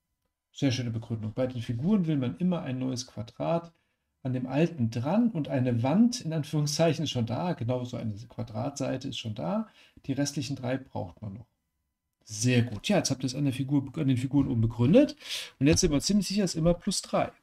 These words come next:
Dann können wir schon die rekursive Formel aufstellen. Ne, ihr hattet ja, ihr hattet ja vorgeschlagen, erstmal die rekursive Formel.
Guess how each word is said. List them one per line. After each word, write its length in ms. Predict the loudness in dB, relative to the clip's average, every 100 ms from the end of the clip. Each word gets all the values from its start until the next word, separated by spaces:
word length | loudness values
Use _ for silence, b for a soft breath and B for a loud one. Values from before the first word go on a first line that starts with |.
| _ B B 0
Dann 100 | 2
können 180 | 4
wir 100 | 4
schon 180 | 2 2
die 100 | 2
rekursive 760 | 4 4 4 4 4 4 2 0
Formel 360 | 0 2 2
aufstellen. 460 | 0 -2 -4 -6 -2
Ne, 80 | -2
ihr 60 |
hattet 220 | -2 -4
ja, 60 | -6
ihr 160 | -2 -2
hattet 180 | 0
ja 60 | -4
vorgeschlagen, 580 | 0 0 0 -2 -2 -2
erstmal 280 | -4 -6 -4
die 40 |
rekursive 540 | -4 -4 -4 -2 -2
Formel. 440 | -4 -2 0 0